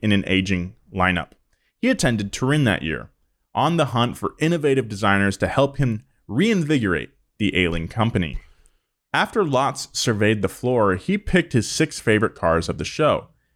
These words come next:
and it turned out four of the six had been designed by Ital Design Giugiaro. Wow. Giugiaro was invited to Volkswagen headquarters in Wolfsburg, Germany in nineteen seventy, where Volkswagen asked him for input on their upcoming designs.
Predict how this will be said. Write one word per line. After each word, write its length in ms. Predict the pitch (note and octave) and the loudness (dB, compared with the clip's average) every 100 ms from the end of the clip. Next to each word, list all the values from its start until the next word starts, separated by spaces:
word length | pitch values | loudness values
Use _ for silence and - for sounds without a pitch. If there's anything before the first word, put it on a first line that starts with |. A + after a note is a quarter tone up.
| - | -4
and 80 | B2+ | -2
it 80 | C3 | 0
turned 220 | F#3+ F3 | 0 2
out 240 | E3+ - | 2 -2
four 360 | - - F#3+ A3 | -6 0 2 2
of 100 | F#3+ | 0
the 80 | C#3+ | -4
six 420 | - F#3+ - - | 0 0 0 -2
had 180 | B2+ A#2+ | -2 2
been 160 | C#3 | 0
designed 640 | B2 A2 G#2+ G2+ G#2 A2 - | 0 0 2 2 2 -2 0
by 160 | G2+ G#2 | 2 2
Ital 360 | - F#3+ F3+ | 0 0 0
Design 520 | C3 F#2+ F2 F2+ G2 - - | 0 0 0 2 -2 -6 -10
Giugiaro. 580 | - - D3+ A#2+ C#2 G1+ - _ _ _ _ _ _ | -6 0 2 2 0 -4 -12 _ _ _ _ _ _
Wow. 280 | F2+ G#2+ - _ _ _ _ _ B2 | 0 0 -2 _ _ _ _ _ -6
Giugiaro 400 | A#2+ F#3 G3 E3+ | -2 2 2 2
was 120 | C3+ | 0
invited 420 | A#2 B2+ D3 C#3 | 0 2 2 0
to 80 | B2 | 0
Volkswagen 560 | B2 C#3+ D3 C#3 B2+ | 0 0 0 0 2
headquarters 500 | A#2 B2+ C3 B2+ C#3 | 2 0 0 2 2
in 200 | C3+ A2 G2 | 0 -2 4
Wolfsburg, 600 | C#3 D#3 - C3+ B2+ A2 | 4 4 -2 0 2 2
Germany 480 | A2 C3+ A2+ E2+ D#2 | 2 4 4 0 -2
in 160 | G2+ G#2+ | 0 2
nineteen 380 | A#2+ C#3 B2+ A2 | 0 0 -2 0
seventy, 600 | - C3+ G#2+ E2 E2 - _ _ _ - | 4 4 4 0 -4 -8 _ _ _ -4
where 160 | G#2+ | -4
Volkswagen 760 | G2 C#3+ D#3 C#3+ C3+ C3+ C3 C3 | 0 0 0 0 0 2 -2 0
asked 300 | B2+ C#3+ - | 0 0 0
him 220 | B2+ B2 | 0 0
for 240 | A2+ G#2 - | 2 0 2
input 400 | C3 C3 B2+ A#2+ - | 0 0 0 0 0
on 160 | F#2+ | 0
their 220 | F2+ - A2 | 2 2 2
upcoming 480 | - - G2+ G2 F#2+ | 0 -2 0 2 2
designs. 600 | F2+ E2+ D#2 D2+ - | 2 0 -2 -8 -16